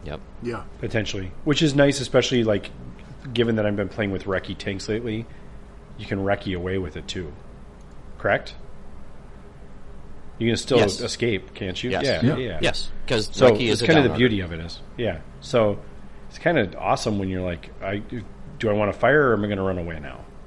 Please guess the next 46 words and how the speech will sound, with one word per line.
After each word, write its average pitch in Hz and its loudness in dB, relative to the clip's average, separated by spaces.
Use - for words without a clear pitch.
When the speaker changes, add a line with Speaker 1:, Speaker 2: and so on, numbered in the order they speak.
Speaker 1:
Um, 101 -2
Speaker 3:
Could 123 -4
Speaker 1:
and 120 -2
Speaker 3:
see 117 2
it 85 -2
being 95 0
useful. 92 -2
Speaker 1:
the 160 0
runaway 151 4
is 95 2
always 92 2
about, 82 -2
it's - -8
more 95 -2
important 87 -6
to - -12
preserve 87 -4
that 82 -2
piece - -6
Speaker 3:
Right. 90 -4
Speaker 1:
than 95 0
it 82 -2
is 80 -2
to 82 -6
risk 82 -4
losing 80 -6
it 73 -6
to 71 -8
a, 73 -6
depending 76 -8
on 71 -6
the 71 -8
situation. 69 -8
You 71 -6
know, 71 -6
if 69 -12
they're, 80 -2
if - -10
they're 107 0
looking 98 -2
at 82 0
a 76 -2
four 98 -2
to - -6
hit 101 -2
you 139 0